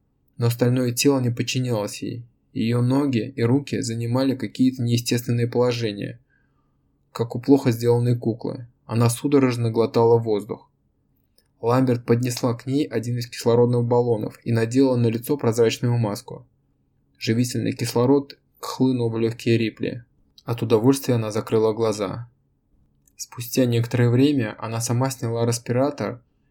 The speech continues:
и, приподнявшись, села. Давление воздуха на всём корабле было восстановлено,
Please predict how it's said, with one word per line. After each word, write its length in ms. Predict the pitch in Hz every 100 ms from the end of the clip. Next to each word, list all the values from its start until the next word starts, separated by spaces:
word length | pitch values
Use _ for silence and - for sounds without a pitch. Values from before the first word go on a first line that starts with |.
| -
и, 80 |
приподнявшись, 800 | 104 120 120 113 131 139 - 120
села. 460 | - 104 101 110 - _ _ _ _ _
Давление 480 | 113 120 139 135 123
воздуха 460 | 135 156 127 120
на 100 | 113
всём 240 | 110 123 117
корабле 360 | 120 120 139
было 240 | 135 123 120
восстановлено, 840 | 120 - 127 120 107 104 104 110